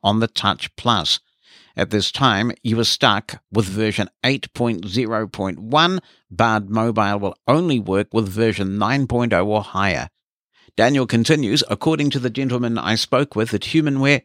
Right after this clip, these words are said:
it is unknown as to whether Humanware will release an update to go to a higher version of Android, therefore allowing Bard Mobile to run. Something tells me that Google would have to work with Humanware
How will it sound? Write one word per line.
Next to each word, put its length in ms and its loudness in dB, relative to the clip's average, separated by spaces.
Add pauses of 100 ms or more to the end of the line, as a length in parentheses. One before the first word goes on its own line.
(120)
it 160 4
is 160 4
unknown 640 2 (100)
as 340 0
to 100 -4
whether 240 -2
Humanware 680 -2
will 240 2
release 520 2
an 80 0
update 500 0
to 120 -4
go 200 0
to 200 -4
a 40 -2
higher 400 -2
version 400 -8
of 100 -6
Android, 540 2 (380)
therefore 560 2
allowing 500 0
Bard 400 0
Mobile 460 0
to 160 -2
run. 340 2 (600)
Something 400 -4
tells 380 -2
me 200 -4
that 340 -2
Google 400 4
would 160 0
have 260 -2
to 100 -2
work 460 2
with 200 -6
Humanware 580 0